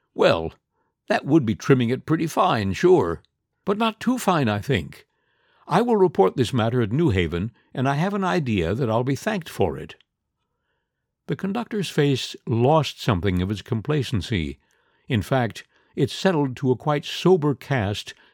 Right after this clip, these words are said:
as the owner of it moved away. I said, "You're not really going to bother with that trifle, are you?"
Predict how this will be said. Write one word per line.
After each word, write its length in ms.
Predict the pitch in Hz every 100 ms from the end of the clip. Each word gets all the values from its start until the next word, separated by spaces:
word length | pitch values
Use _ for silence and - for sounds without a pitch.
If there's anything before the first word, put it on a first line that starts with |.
| -
as 180 | 123 92
the 140 | 117
owner 320 | 190 190 139 92
of 120 | 98
it 120 | 110
moved 340 | 104 131 135
away. 540 | 110 110 151 95 76 - _ _ _ _ _
I 120 | - 117
said, 480 | - 131 104 104 - _ _ _ _
"You're 240 | 139 123
not 160 | 107 90
really 260 | 87 123 92
going 200 | 95 82
to 60 |
bother 340 | 80 92 123 92
with 140 | 82
that 200 | 95 85
trifle, 400 | - 131 98 90
are 120 | 82
you?" 260 | 87 127